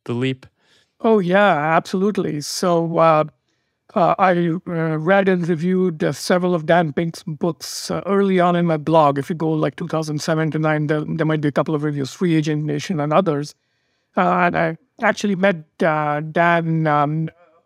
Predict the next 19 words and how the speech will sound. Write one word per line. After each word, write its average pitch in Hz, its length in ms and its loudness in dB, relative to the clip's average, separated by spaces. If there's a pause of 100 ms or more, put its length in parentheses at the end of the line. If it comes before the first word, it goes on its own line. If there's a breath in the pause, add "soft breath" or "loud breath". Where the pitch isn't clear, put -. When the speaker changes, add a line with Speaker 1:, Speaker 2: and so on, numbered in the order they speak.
(340)
Speaker 2:
once 165 480 -2
at 165 240 4
a 160 40 -2
book 151 440 -4
reading, 165 260 0
and 156 100 2
I 147 100 -2 (220)
got 160 280 0
to 165 40 -4
know 160 160 2
him 156 120 0
a - 20 0
little 151 180 2
bit 151 180 -6
personally. 151 460 -8 (540)
Uh, 190 160 6
but - 240 0
yeah, 247 160 6
the, 175 320 -4